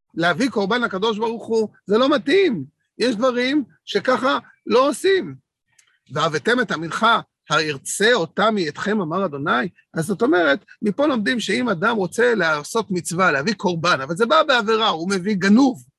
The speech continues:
זה לא טוב. אז הסיבה של לולב הגזול פסול, אפשר להגיד ככה, ביום הראשון הוא פסול כי כתוב, "ולקחתם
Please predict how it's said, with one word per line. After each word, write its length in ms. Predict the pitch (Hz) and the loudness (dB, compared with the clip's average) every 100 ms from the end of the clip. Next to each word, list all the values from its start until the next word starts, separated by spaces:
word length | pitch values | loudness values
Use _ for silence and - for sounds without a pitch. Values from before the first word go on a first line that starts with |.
| _ _ _ - | _ _ _ -12
זה 200 | 170 277 | -2 2
לא 140 | 381 349 | 2 0
טוב. 320 | 302 311 277 262 _ _ _ _ - | 0 -2 -4 -12 _ _ _ _ -6
אז 180 | 160 160 | -4 -2
הסיבה 560 | 170 - 180 208 247 | -4 -2 2 4 2
של 140 | 220 190 | 2 0
לולב 280 | 180 220 | 2 2
הגזול 360 | 220 196 180 247 | 2 0 -2 -6
פסול, 500 | 202 190 - 262 240 262 _ _ - | -4 -4 -2 -2 -2 -4 _ _ -4
אפשר 180 | - 247 | 2 4
להגיד 280 | 226 233 | 4 2
ככה, 340 | - 220 - 131 | 0 0 0 -4
ביום 360 | 139 262 330 | 0 0 0
הראשון 340 | 226 185 - 185 | 0 -2 -4 -4
הוא 80 | 185 | -2
פסול 280 | 190 - 175 | -2 -2 -6
כי 100 | 190 | -4
כתוב, 460 | 196 - 185 175 | -4 2 4 4
"ולקחתם 580 | 165 175 190 - 170 175 | 0 -2 -4 0 2 2